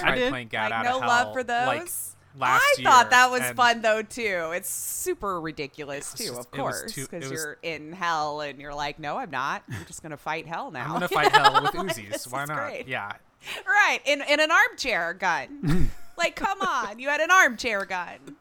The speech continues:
Speaker 3: You just rolled around in an armchair. Lazy boy.
Speaker 1: The problem for me with four, because this is a relevant conversation to have right now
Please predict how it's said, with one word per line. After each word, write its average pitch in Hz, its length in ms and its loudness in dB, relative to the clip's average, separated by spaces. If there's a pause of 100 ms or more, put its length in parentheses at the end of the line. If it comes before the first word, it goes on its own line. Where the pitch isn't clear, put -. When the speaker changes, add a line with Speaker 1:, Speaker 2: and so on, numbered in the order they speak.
Speaker 3:
You 262 80 -18
just 254 200 -16
rolled 269 340 -6
around 247 340 -4
in 247 140 -12
an 233 100 -14
armchair. 226 560 -14
Lazy 220 300 -14
boy. 185 100 -14
Speaker 1:
The 180 100 2
problem 202 520 2
for 220 120 -8
me 151 160 -6
with 135 160 -6
four, - 440 -16 (440)
because 131 340 -6
this 147 200 -6
is 127 160 -10
a 123 40 -14
relevant 110 440 -8
conversation 107 600 -12
to 104 60 -12
have 101 220 -10
right 101 180 -12
now 104 260 -16